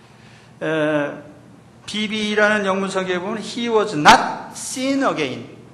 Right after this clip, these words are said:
다시 볼 수가 없게 됐다. 엔엘티 성경에 보니까 "suddenly", 갑자기 "he disappeared", 갑자기 사라져버렸다. 그리고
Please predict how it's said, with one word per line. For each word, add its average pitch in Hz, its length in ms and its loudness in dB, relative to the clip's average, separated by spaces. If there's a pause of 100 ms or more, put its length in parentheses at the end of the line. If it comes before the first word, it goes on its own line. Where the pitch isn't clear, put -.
(140)
다시 - 320 -6
볼 277 120 -2
수가 247 280 -2
없게 196 200 -6
됐다. 143 420 -10 (4000)
엔엘티 226 440 2
성경에 214 280 0
보니까 208 320 -2
"suddenly", 214 760 2
갑자기 254 840 -2 (100)
"he 220 640 -6
disappeared", 147 880 -6 (480)
갑자기 262 920 -8
사라져버렸다. 156 840 -12 (2500)
그리고 208 720 2